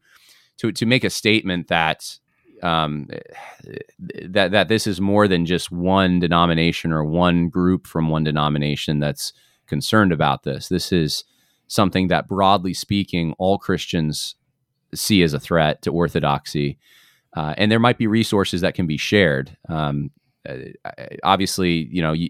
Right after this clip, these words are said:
I was at an event with you where I'm not a,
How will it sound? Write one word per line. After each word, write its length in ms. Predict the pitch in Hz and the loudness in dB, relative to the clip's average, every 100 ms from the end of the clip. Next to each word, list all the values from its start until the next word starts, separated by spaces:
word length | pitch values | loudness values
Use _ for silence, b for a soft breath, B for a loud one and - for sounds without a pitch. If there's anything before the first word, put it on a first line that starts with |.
| - | -2
I 140 | 67 90 | 2 2
was 120 | 92 | 2
at 100 | 87 | 2
an 80 | 85 | 2
event 260 | 80 85 80 | 2 0 -2
with 160 | - | -2
you 260 | 107 117 110 | 4 6 4
where 380 | 95 87 82 - _ _ _ | 4 4 2 -2 _ _ _
I'm 120 | 95 | 0
not 200 | 98 92 | 2 2
a, 100 | 85 | 0